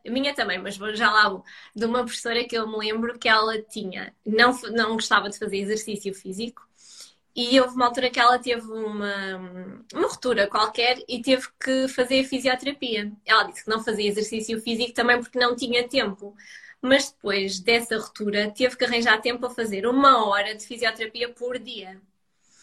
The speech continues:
E, e ela, "Eu tive que arranjar, não é? Ah, ah, não queria ter tempo para fazer exercício,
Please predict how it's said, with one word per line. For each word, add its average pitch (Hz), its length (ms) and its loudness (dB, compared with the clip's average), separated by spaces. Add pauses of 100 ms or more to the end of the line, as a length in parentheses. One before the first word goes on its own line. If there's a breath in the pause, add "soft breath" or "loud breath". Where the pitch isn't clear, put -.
(520 loud breath)
E, 233 380 0
e 220 60 4
ela, 214 140 8 (100)
"Eu 220 120 2
tive 262 200 -2
que 311 80 -2
arranjar, 311 500 2 (100)
não 202 120 -4
é? 233 200 -4
Ah, 190 500 -2
ah, - 120 -12 (380)
não 262 260 4
queria 254 260 4
ter 254 160 -2
tempo 233 240 -4
para 202 120 -12
fazer 208 260 -6
exercício, 277 760 -4